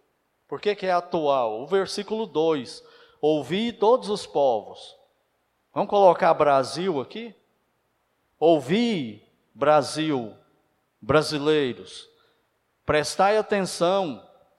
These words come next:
ó igreja que tá no Brasil, e tudo que contém no Brasil, e seja o Senhor Deus testemunha contra vós outros."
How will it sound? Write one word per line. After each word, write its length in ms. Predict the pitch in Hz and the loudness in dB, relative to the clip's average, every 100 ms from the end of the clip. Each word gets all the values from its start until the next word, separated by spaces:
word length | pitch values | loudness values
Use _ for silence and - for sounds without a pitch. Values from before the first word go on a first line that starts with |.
| _ - | _ 2
ó 280 | 151 208 | 6 8
igreja 640 | 208 156 156 180 185 131 135 | 6 2 2 4 2 0 -4
que 120 | 156 | -6
tá 200 | - 156 | -2 0
no 100 | 170 | 0
Brasil, 720 | 160 151 139 110 135 160 139 - _ _ _ _ _ | 0 2 2 -2 -6 -6 -6 -12 _ _ _ _ _
e 100 | 151 | -6
tudo 640 | - 175 262 254 156 151 | -4 -2 -2 -2 -2 -4
que 480 | 147 160 165 170 - - _ _ _ | -4 -6 -2 -2 -4 -16 _ _ _
contém 640 | 165 165 147 170 208 202 | 2 2 2 0 2 -2
no 120 | 165 | -2
Brasil, 680 | 151 143 131 123 135 120 101 _ | 0 0 -2 -6 -10 -10 -12 _
e 80 | 135 | -10
seja 460 | - 165 214 190 | -4 0 2 2
o 80 | 202 | -2
Senhor 500 | - 196 175 170 170 | -2 -4 -2 2 2
Deus 460 | 135 139 196 180 - | 2 0 2 0 -2
testemunha 880 | 180 202 - 202 175 147 170 214 208 | 0 0 0 -2 -2 -2 -4 -4 -6
contra 400 | - 185 220 240 | -2 0 2 0
vós 320 | 214 247 202 | 2 0 0
outros." 640 | 160 139 120 - - - | 0 0 -2 -14 -20 -20